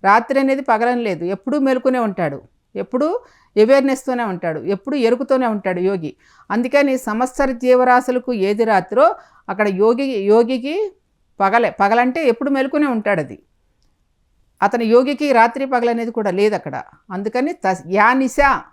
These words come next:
అంటే రాత్రి అనమాట. సర్వభూతానాం, జనులందరూ, సర్వభూతానంటే అందరూ, అందరికీ రాత్రి అయితే ఒక యోగికి మాత్రం రా-, యోగి ఎప్పుడూ మేల్కొనే ఉంటాడు. రాత్రి అని పగలని లేదు. అన్ని ఇంద్రియ-, తన ఇంద్రియాల యందు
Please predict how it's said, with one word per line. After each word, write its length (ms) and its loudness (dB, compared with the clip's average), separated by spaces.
అంటే 160 -6
రాత్రి 360 0
అనమాట. 280 -8
సర్వభూతానాం, 1040 0
జనులందరూ, 520 -2
సర్వభూతానంటే 800 -2
అందరూ, 340 0
అందరికీ 460 2
రాత్రి 380 2
అయితే 480 0
ఒక 140 -4
యోగికి 500 2
మాత్రం 420 -4
రా-, 540 0
యోగి 340 0
ఎప్పుడూ 300 -4
మేల్కొనే 400 0
ఉంటాడు. 460 -4
రాత్రి 400 0
అని 140 -4
పగలని 460 -4
లేదు. 500 -4
అన్ని 260 2
ఇంద్రియ-, 380 0
తన 220 -2
ఇంద్రియాల 560 2
యందు 540 0